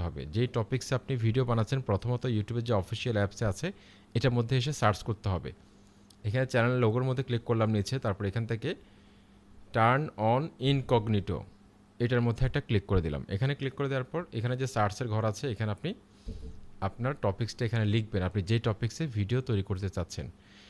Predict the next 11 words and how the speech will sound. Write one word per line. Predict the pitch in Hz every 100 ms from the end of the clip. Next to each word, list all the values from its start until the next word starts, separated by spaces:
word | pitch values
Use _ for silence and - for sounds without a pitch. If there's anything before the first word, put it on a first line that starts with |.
| - - - - - - 101
এখন | 117 110
দেখেন | 101 131
এখানে | 107 139 143
how | 101 101 101
to, | 123 175 - - - - - - - - - - - - - - - - - - - - - - - - - -
how | 101 95 95 -
to | 117 127 110 104
get | 101 110 135 - - - - - - - - - - - - - - - - - - - 98
more | 104 113 139 185 - - - - - - _ - - - - - 92 90
views | 98 120 143 185 - - - - - - - - - - - - - - - - - - - 98 104
on | 110